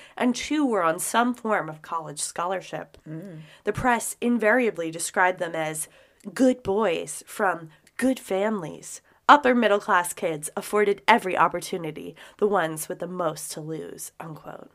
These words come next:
Speaker 2: Lol.
Speaker 1: Yeah. We
Speaker 2: That's
Speaker 1: c-,
Speaker 2: my favorite.
Speaker 1: we're gonna get it. We'll get into it.
Speaker 2: Okay, great. 'Cause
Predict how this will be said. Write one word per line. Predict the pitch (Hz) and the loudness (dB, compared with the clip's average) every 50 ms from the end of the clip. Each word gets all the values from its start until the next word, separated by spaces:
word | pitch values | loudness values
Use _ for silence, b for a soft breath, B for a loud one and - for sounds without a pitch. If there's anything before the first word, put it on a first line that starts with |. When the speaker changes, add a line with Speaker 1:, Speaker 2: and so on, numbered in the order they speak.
| _ _ _ _ _ _ _ b b b b b b b - | _ _ _ _ _ _ _ b b b b b b b -8
Speaker 2:
Lol. | - 165 165 151 143 147 151 151 _ b b b b b b b b - | -4 0 2 4 4 4 2 0 _ b b b b b b b b 0
Speaker 1:
Yeah. | 233 214 175 143 - - _ _ | 4 6 6 4 4 0 _ _
We | - 220 | -6 2
Speaker 2:
That's | 226 277 202 202 202 | 8 8 8 8 8
Speaker 1:
c-, | - | 6
Speaker 2:
my | 208 208 220 | 6 6 6
favorite. | - 190 165 156 143 156 151 151 - 247 | 8 6 6 6 6 4 4 4 4 2
Speaker 1:
we're | 262 254 254 | 2 2 2
gonna | 269 262 240 | 2 2 2
get | 220 185 185 | 2 2 2
it. | 160 - - | 0 -2 -4
We'll | 196 226 226 208 | -2 -2 -2 0
get | 196 170 143 | 0 -2 -2
into | 151 160 160 - - - | -4 -8 -10 -8 -4 -4
it. | - - - | -2 2 2
Speaker 2:
Okay, | 202 208 220 185 147 | 2 4 4 4 2
great. | 143 170 165 135 - - | 4 4 4 4 2 2
'Cause | - 233 | -2 -4